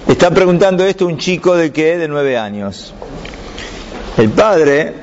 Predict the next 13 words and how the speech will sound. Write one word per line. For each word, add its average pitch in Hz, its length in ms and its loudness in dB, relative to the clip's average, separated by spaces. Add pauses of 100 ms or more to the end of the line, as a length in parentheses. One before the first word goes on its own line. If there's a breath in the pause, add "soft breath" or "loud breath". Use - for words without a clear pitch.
(460)
le 135 160 4
dijo, 143 1040 2 (400)
le 127 180 4
dijo: 135 580 2
"No, 165 200 -2
no 170 100 -2
sé 202 160 0
por 190 160 0
qué 190 100 0
me 160 80 0
estás 139 200 0
preguntando 135 600 0
esto". 107 400 -2